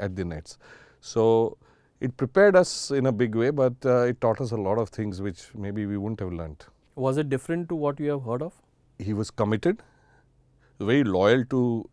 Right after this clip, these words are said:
Speaker 1: anybody who came from Podar College or the other union. Stuck out for them, you know, he would go to selectors with, uh, the score sheets in case they had done well. The people could say he was a little favorable or biased towards Podarites and, uh,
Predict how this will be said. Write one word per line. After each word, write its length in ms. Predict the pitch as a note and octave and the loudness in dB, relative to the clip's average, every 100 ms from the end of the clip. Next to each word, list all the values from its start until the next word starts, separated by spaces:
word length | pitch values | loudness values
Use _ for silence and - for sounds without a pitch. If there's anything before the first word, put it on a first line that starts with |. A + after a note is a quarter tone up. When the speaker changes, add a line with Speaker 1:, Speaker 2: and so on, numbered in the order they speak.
| - | -4
Speaker 1:
anybody 400 | G#2 A2+ A#2 A#2 | -2 0 2 2
who 100 | A2 | 0
came 220 | A2+ G#2+ | -2 -2
from 200 | A2+ G2+ | -2 -2
Podar 300 | G2 G2 G#2 | 0 0 2
College 280 | G#2+ G#2+ G#2 | 0 -2 0
or 100 | F#2 | -2
the 80 | F2+ | -2
other 140 | F2+ | -4
union. 300 | F#2+ G#2 E3+ _ _ - | -6 -8 -10 _ _ -16
Stuck 360 | - C#3+ C#3 | 0 2 6
out 240 | D3+ D#3 C3+ | 8 6 6
for 200 | B2+ A#2+ | 2 4
them, 360 | B2 C#3+ E3 - G#2+ | 4 2 -2 -8 -6
you 160 | A2 | -4
know, 240 | A#2 B2+ B2 | -2 -4 -4
he 180 | A2+ | -4
would 220 | A2 A2 G2 | -4 -4 -2
go 160 | A#2 | -2
to 80 | B2 | -2
selectors 640 | - A2+ A2+ - A#2+ A#2 G#2 | -2 -2 -2 0 0 0 -2
with, 300 | A2 F#2 A2 | -6 -4 -4
uh, 320 | G#2 G2 G2 - - - - | -2 -4 -8 -14 -20 -20 -8
the 100 | G#2+ | -8
score 300 | - A2 A2+ | 0 2 2
sheets 400 | - B2 A#2 B2 | 0 -2 -2 -6
in 160 | G#2 | -8
case 220 | F#2 A2 G2+ | -4 -4 -2
they 80 | |
had 140 | G#2+ F#2+ | -2 -2
done 240 | G2+ G#2+ | -4 -4
well. 300 | G2+ A#2 D#3 _ _ - - | -4 -6 -6 _ _ -20 -8
The 120 | G#2 | -8
people 360 | - A#2+ C3+ A#2+ | -6 -4 -4 -4
could 160 | G#2 | -6
say 240 | - A#2+ A2+ | -4 -2 -2
he 60 | |
was 180 | A2 G#2 | -2 -4
a 60 | G2+ | -6
little 600 | G#2 G2 G2+ G2+ F#2+ F#2 | -6 -8 -8 -6 -8 -10
favorable 720 | - A#2+ A2+ A#2 A2+ G#2+ G#2+ | -6 -2 0 0 -2 -2 -4
or 60 | G2 | -2
biased 480 | F#2+ F#2+ G#2+ - | -2 -2 -2 -4
towards 260 | A2 G2+ F#2 | -6 -4 -6
Podarites 640 | - G2 G2+ G2+ G#2 F2 | -6 -2 0 0 -2 -4
and, 260 | G2 F#2 F2+ | -8 -6 -6
uh, 220 | F2+ F2 | -6 -6